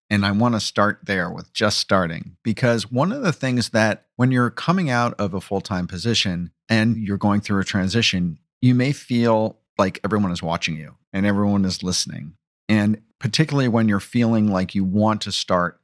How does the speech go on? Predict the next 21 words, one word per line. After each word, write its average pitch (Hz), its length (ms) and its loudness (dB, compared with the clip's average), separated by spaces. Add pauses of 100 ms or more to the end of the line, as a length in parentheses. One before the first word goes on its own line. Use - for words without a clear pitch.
(100)
having 113 340 0
a 95 80 -2
voice 90 420 -6
and 90 260 -6
publishing 120 540 -4
that 85 220 -10
voice, 87 400 -6 (320)
it's - 160 2
nerve-wracking. 131 520 0 (320)
And 127 360 0 (160)
one 131 220 0
of 170 60 0
the 135 80 0
things 117 280 -2
I 107 120 4
wanna 98 600 -2
impress 151 360 0
upon 95 280 -2
people 92 360 -8
is 87 100 -10
that, 92 220 -10